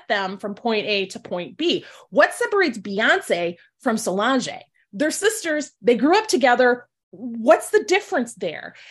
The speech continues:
And that's where this framework really unpacked itself for me. And we started implementing it with clients who were also getting T V appearances and media placements and being se-, stopped on the street. "Oh my gosh, are you so-and-so? I love your stuff," right?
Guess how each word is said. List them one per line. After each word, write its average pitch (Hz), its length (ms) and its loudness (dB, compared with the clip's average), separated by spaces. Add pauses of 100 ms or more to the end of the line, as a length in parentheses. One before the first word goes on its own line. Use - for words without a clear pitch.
And 247 180 0
that's 254 360 0
where 262 100 -2
this 202 160 -8
framework 233 500 -4
really 196 420 -4
unpacked 214 460 -6
itself 175 400 -4
for 170 160 -12
me. 170 220 -6
And 196 100 -4
we 180 80 -6
started 190 300 -6
implementing 185 440 -4
it 151 100 -6
with 156 100 -12
clients 175 420 -8
who 220 120 -10
were 196 100 -4
also 233 320 0
getting 175 360 -4 (340)
T 214 180 -8
V 165 140 -8
appearances 160 880 -8
and 151 160 -10 (240)
media 175 300 -2
placements 165 760 -8
and 165 140 -8 (260)
being 208 260 -2
se-, 226 280 -8
stopped - 440 -2
on 220 120 0
the 202 40 -2
street. 254 360 0
"Oh 302 80 6
my 320 140 4
gosh, - 260 2
are 269 80 0
you 330 160 0
so-and-so? 359 580 2
I 311 80 -2
love 330 300 0
your 320 120 -2
stuff," - 560 -4
right? 240 260 0